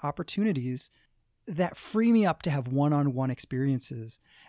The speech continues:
And I think you're so right. I think it is an easier, better, more meaningful question to ask, "What am I equipped to do?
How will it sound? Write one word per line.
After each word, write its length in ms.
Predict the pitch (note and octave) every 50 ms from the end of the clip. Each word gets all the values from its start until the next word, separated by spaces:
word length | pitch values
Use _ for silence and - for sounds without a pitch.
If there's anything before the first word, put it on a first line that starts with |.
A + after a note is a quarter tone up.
| -
And 120 | - G#3 G#3
I 100 | A#3+ B3
think 340 | - - - B3+ C4 - -
you're 140 | C#4+ C#4+
so 720 | B3+ - - - - - G3 G3 G#3 A3 A#3 A#3 A3 F#3 D#3 D#3
right. 580 | E3 F#3+ A3+ A3 D#3+ - - - - - - _ _ _ _ _ _ _ _ _ _ _ _ _ -
I 160 | - G#3+ C#4+
think 200 | C#4+ - D4 A#3+
it 60 | A#3 F3
is 120 | D#3+ C#3
an 140 | C#3+ C3+ - _ -
easier, 580 | - F#3 G#3+ A3+ A3+ B3 B3 B3 C4 C4 - _ _ _ _ _ _ _ -
better, 600 | B2+ A#2 - - D#3 E3 F3 F#3 F#3 G3 G3 - _ _ _ _ _ _
more 540 | - C#3 C3+ C#3 C#3+ D3 D3+ E3+ G3+ A3 A3+
meaningful 560 | G#3+ G3+ G3 G3 G3 F#3+ G3 F#3+ - - F3+
question 760 | - - - D#3+ C#3+ - - - - C3 A#2+ A#2 A#2+ A#2+ A#2+ _ _ _ _ _ _ _ _ _ _ _ _ _ _ _ -
to 160 | - - G3 -
ask, 560 | - D3 C#3+ C#3 C#3 C3+ - - - - - - - _ _ _ _ _ _ _ _ _ _ _ _ _ _ _ _ _ _ -
"What 680 | - D#3+ D3 C3+ C#3+ D#3 E3 F3 A3 C4 C4+ - _ _ _ _ _ _ -
am 160 | D#3 D#3+ D#3+
I 380 | D#3+ E3 E3+ E3+ E3+ F3+ F#3 -
equipped 800 | D#3+ C3+ - - - - - F#3+ A#3 - - - - - -
to 100 | - -
do? 400 | F#3 F3+ G#3+ G#3+ A3+ A#3+ B3+ C4